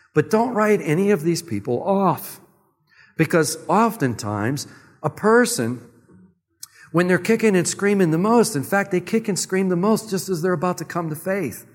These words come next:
That happens, actually. They're kicking and screaming the loudest, just as they're about to come to faith. Let the Lord worry about that. Preach the gospel. But you'll see some hearers reject it. There are those who reject it.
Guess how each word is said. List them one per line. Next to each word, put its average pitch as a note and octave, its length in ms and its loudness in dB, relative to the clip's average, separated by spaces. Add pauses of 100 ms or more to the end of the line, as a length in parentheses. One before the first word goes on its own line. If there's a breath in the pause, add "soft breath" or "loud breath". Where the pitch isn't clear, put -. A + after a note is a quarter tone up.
(160 soft breath)
That G#3+ 160 2
happens, G3+ 520 2
actually. E2+ 520 -6 (480 soft breath)
They're E3+ 80 0
kicking A3 340 2
and E3+ 120 0
screaming F#3+ 340 0
the D#3 100 2
loudest, E3+ 480 0 (260 loud breath)
just A3+ 220 2
as E3+ 140 -6
they're E3+ 100 4
about D3+ 260 2
to C#3 60 -14
come C3 220 -4
to B2+ 60 -4
faith. B2 280 -4 (280 soft breath)
Let A#3 220 2
the A#3 100 6
Lord F3 360 4
worry G#2 220 0
about E2 320 -12
that. D2+ 260 -14 (460 soft breath)
Preach - 560 0 (140)
the C#3+ 100 0
gospel. B2 600 -4 (420 soft breath)
But C#3+ 160 -2
you'll F3 100 0
see A#3+ 300 4
some C4 340 2
hearers E3 540 4 (200)
reject A#3 520 2
it. D#2+ 120 -10 (440 soft breath)
There C#3+ 120 4
are D#3 60 2
those F#3 240 2
who F#3+ 80 2
reject A3+ 460 2
it. - 160 -8